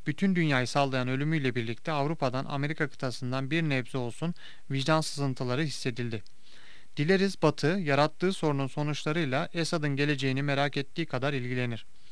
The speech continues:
Avrupa'dan, Amerika'dan aylan bebeğin ailesine yönelik kişiye özel davetiyeler sorunun anlaşılacağına ve çözüleceğine dair bir umut vermiyor.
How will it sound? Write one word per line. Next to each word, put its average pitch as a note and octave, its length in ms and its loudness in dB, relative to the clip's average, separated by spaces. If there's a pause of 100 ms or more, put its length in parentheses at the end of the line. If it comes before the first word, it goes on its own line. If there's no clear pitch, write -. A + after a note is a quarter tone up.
(480)
Avrupa'dan, C#3+ 540 4
Amerika'dan C#3+ 600 2
aylan D3+ 460 2
bebeğin C3 280 2
ailesine C3 520 0
yönelik C3 440 -2
kişiye C3+ 460 -2 (260)
özel B2+ 360 0
davetiyeler B2+ 640 2
sorunun D3+ 520 -2
anlaşılacağına C#3+ 920 0 (260)
ve C#3+ 80 2
çözüleceğine C#3+ 680 0
dair B2 280 2
bir C#3+ 100 -2
umut C#3+ 280 -2
vermiyor. A#2 400 2